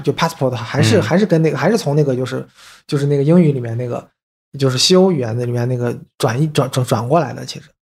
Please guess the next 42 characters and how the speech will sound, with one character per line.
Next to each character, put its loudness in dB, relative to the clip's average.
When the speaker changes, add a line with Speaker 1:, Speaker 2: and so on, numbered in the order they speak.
Speaker 1:
嗯， -4
那 4
么 4
俄， 0
就 4
那 4
个 2
俄 2
语， 0
就 -4
斯 -4
拉 2
夫 -2
语， -2
俄 6
语 2
其 -2
实 0
就 2
是 0
古， -2
古 0
斯 -2
拉 4
夫 0
语 0
和 -2
今 4
天 6
用 6
的 0
俄 -6
语， -8
呃， 0
呃， -6
其 2
实 -6
也 2
是 2
不 -4
一 -10
样， -20